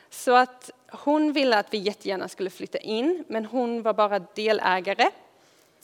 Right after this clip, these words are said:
Så att när ledarna kom tillbaka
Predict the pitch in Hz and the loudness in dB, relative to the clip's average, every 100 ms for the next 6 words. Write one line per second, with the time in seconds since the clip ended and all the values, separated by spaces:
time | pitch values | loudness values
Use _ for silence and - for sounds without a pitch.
0 | - _ - 240 226 - - _ _ _ | -20 _ -4 2 2 0 -20 _ _ _
1 | _ _ _ _ _ _ _ - 220 214 | _ _ _ _ _ _ _ -4 0 2
2 | 214 226 226 202 190 190 - 202 202 233 | 4 4 4 2 -4 -6 -8 -12 0 4
3 | 214 208 202 196 | 4 4 0 0